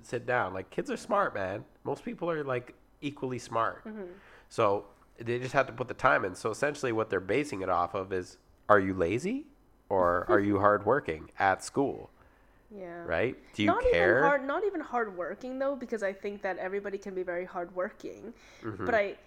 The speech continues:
Speaker 2: like, I just, I think that people are putting so much weight on just the grade. They don't understand what that person is all about, what they go through. Maybe they don't have enough time as person A with ninety-nine de-, like, percent. Maybe they have to work because they have to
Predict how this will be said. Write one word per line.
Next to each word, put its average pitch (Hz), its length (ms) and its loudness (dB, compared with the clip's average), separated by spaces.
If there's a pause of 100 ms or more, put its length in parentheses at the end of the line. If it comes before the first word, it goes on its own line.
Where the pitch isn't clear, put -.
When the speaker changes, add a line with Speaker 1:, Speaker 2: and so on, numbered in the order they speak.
(680)
Speaker 2:
like, 226 260 -2
I 226 160 -2
just, 269 260 -6
I 220 160 -2
think 247 240 -8
that 233 160 -8
people 220 280 -8
are 214 60 -4
putting 202 420 -6
so 214 160 -10
much 202 180 -8
weight 190 200 -4
on 180 220 -8
just 190 260 -6
the 208 80 -6
grade. 185 340 0
They 185 60 0
don't 196 120 -4
understand 190 580 -6
what 190 120 -8
that 180 200 -4
person 185 340 -4
is 175 120 -6
all 156 160 -8
about, 185 480 -4
what 180 180 -2
they 170 120 -4
go 175 320 0
through. 247 180 -6
Maybe 220 300 -4
they 240 100 -2
don't 233 160 -4
have 240 180 -2
enough 240 360 -4 (320)
time 262 440 -2
as 196 200 -4
person 202 400 -8
A 190 160 -2
with 185 140 -4
ninety-nine 175 500 -6
de-, 165 100 -12 (420)
like, 160 280 -2
percent. 160 500 -10
Maybe 190 240 -8
they 214 160 -4
have 208 260 -6
to 220 200 -4 (400)
work 196 560 0
because 202 260 -10
they 196 100 -10
have 190 300 -8
to 190 400 -4